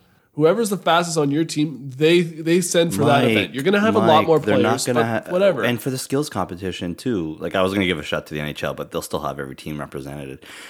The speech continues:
Speaker 2: But at the skills, you could have, who cares how many players? Just go.
Speaker 1: Yeah.
Speaker 2: It doesn't matter. Make it a whole event.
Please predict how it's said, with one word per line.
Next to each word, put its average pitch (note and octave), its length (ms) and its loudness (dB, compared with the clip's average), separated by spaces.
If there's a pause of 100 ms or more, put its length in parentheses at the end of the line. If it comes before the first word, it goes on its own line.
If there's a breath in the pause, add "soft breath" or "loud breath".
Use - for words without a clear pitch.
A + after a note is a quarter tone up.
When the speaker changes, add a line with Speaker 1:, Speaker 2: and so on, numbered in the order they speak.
(120)
Speaker 2:
But - 380 -2 (240)
at A#2 160 -12
the G#2 80 -6
skills, F2+ 680 -2
you A2 240 -4
could D#3+ 180 -2
have, A2+ 480 -10 (260)
who D3 160 -4
cares D3 360 -2
how G#2 120 -2
many E2 180 -4
players? D2 480 -8
Just - 240 -8
go. B2 320 -2 (420)
Speaker 1:
Yeah. B3 440 -2
Speaker 2:
It - 20 -6
doesn't E3 240 -2
matter. C3+ 240 0
Make A2 240 -2
it G3 80 0
a F#3+ 80 0
whole A2 440 -4
event. E2+ 560 -12